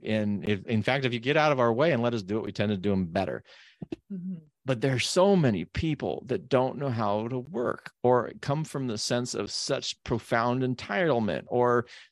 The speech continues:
Speaker 1: immediately say, "This is somebody else's fault." And anyway, so this was a, it's one of our Facebook group things that, uh, someone making this thing about parenting. And those ones always set me off 'cause it's like, "My kid is the perfect child. I don't know why that they're getting kicked out of school." And it's like,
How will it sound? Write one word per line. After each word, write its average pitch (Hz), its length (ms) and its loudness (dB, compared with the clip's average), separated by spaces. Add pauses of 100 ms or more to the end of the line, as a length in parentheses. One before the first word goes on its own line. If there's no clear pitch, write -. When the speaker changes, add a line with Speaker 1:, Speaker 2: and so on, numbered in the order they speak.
Speaker 1:
immediately 151 600 2
say, 127 340 0
"This 113 260 -4
is 120 140 -6
somebody 135 260 0
else's 113 320 0
fault." 110 260 -2
And 101 200 -4
anyway, 80 460 -2
so 101 200 0
this 95 220 0
was 90 180 -2
a, 78 120 -4 (280)
it's 95 240 -6
one 90 160 2
of 82 100 -2
our 76 120 -2
Facebook 78 400 -4
group 76 300 -10
things 76 480 -6
that, 71 340 -4
uh, 65 220 -4 (920)
someone 82 320 -6 (200)
making 87 340 -4
this 87 140 -6
thing 85 160 -2
about 71 260 -6 (260)
parenting. 80 580 0 (680)
And 98 160 0
those 98 180 2
ones 87 220 0
always 82 260 -2
set - 220 -2
me 80 100 -2
off - 220 -10
'cause - 160 -12
it's - 160 -10
like, - 180 -4
"My 311 160 2
kid 285 280 4
is 247 160 6
the 190 100 4
perfect 269 480 0
child. 208 420 2
I 180 120 4
don't 254 200 2
know 226 120 0
why 226 400 -2
that 160 200 -2
they're 196 140 -2
getting 208 300 -2
kicked - 300 -4
out 226 180 4
of 214 100 -2
school." 139 580 4
And 117 180 -4
it's - 140 -10
like, 90 180 0